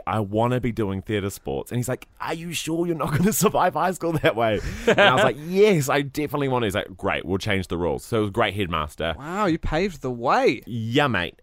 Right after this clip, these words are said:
Speaker 1: And then so it wasn't compulsory anymore. It was a change to a sporting or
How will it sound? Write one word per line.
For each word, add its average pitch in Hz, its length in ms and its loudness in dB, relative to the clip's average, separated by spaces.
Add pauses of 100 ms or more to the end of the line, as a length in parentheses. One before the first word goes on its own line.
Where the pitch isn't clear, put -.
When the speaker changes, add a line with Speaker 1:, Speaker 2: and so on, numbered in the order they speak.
Speaker 1:
And 120 160 0
then 117 200 0
so 113 440 2
it 117 140 -2
wasn't 113 240 -2
compulsory 110 400 -4
anymore. 90 160 -2
It 113 60 2
was 107 200 0
a 95 60 -8
change 135 420 -2
to 101 240 0
a 98 80 -2
sporting 107 520 -2 (100)
or 104 400 4